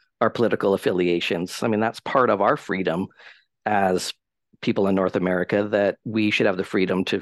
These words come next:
vote for whoever we want to vote for, to, to have a faith or not. And we, why wouldn't we have all the same, the same rights, human rights, as any other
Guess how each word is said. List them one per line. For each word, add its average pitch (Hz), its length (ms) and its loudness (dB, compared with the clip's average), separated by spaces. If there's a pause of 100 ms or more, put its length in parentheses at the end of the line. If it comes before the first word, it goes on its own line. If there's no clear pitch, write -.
vote 110 340 -2
for 107 160 -2
whoever 101 360 2
we 98 120 4
want 95 200 0
to 95 40 2
vote 92 280 0
for, 113 380 2
to, 90 380 -2 (400)
to 107 80 2
have 104 260 2
a 123 80 0
faith 110 460 0
or 104 160 2
not. 95 520 0
And 98 480 -2 (920)
we, 123 300 0
why 120 220 4
wouldn't 127 260 4
we 117 100 4
have 113 160 2
all 110 120 4
the 101 100 0
same, 101 520 2 (800)
the 123 140 -2
same 101 340 2
rights, 98 300 0
human 101 260 0
rights, 101 240 -2
as - 320 -8
any 98 280 0
other 98 340 -2